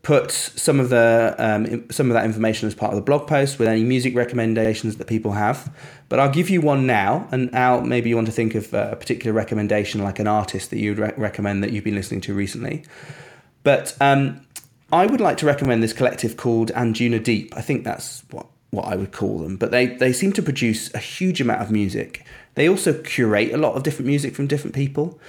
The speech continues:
I don't think they produce everything themselves, um, but they, they certainly mix a lot of it together. And I re-, I like their taste.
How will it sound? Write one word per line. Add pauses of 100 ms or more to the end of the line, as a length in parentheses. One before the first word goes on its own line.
(180)
I
don't
think
they
produce
everything
themselves, (280)
um,
but
they,
they
certainly
mix
a
lot
of
it
together. (320)
And
I
re-,
I
like
their
taste.